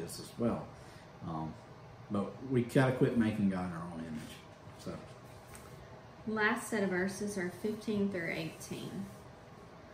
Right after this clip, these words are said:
Speaker 2: The Lord said to him, "Go back the way you came, and go to the desert of Damascus.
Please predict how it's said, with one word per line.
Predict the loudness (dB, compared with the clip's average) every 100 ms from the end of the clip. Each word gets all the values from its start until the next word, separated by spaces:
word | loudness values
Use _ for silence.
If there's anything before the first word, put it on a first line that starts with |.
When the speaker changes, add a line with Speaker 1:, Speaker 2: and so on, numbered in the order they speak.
| -16 -16 -4
Speaker 2:
The | 0
Lord | 4 6 4
said | 2 4 4
to | 2
him, | 0 0 0 -4 -8 -16 -14 -4 2
"Go | 4 6
back | 6 6 4 0
the | 0
way | 2 4
you | 4 4
came, | 2 -2 -2 -2 -6 -10 -16 -8 0
and | 4
go | 4 4
to | 2 2
the | 4
desert | 6 6 6 2 0
of | -2 -2
Damascus. | 0 0 -2 -4 -8 -10 -10 -12